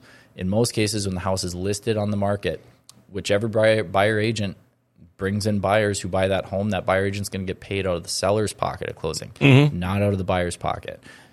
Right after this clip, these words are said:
Speaker 1: So every buyer <clears throat> should find a real estate agent, commit to one real estate agent, work with them from the very early stages of planning out their home shopping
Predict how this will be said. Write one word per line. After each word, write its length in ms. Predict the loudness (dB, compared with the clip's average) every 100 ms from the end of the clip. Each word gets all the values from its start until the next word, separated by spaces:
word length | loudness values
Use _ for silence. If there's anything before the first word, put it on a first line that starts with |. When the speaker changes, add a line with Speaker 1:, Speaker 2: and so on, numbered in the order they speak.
| _
Speaker 1:
So 420 | -2 2 2 0 0
every 320 | 0 2 0
buyer 400 | 2 2 4 2
<clears throat> 80 | 0
should 140 | -4
find 340 | -6 -6 -4 -2
a 40 |
real 200 | -2 -2
estate 240 | -2 -2 0
agent, 300 | 0 -2 -6 -10 _
commit 320 | -2 0 0
to 100 | -2
one 200 | -2 -2
real 180 | 0 -2
estate 260 | -2 -2 -2
agent, 260 | -2 -6 -8 -18 -20 _ -12
work 220 | -2 0 2
with 140 | 0
them 300 | 2 2 0
from 240 | -4 -4 -4
the 100 | -6
very 380 | -2 0 2
early 260 | 0 0 -2
stages 440 | -2 -2 -2 -2 -4
of 100 | -4
planning 360 | -2 -2 0
out 180 | 0 -2
their 140 | -2 -2
home 180 | -4
shopping 520 | -2 0 0 0 -6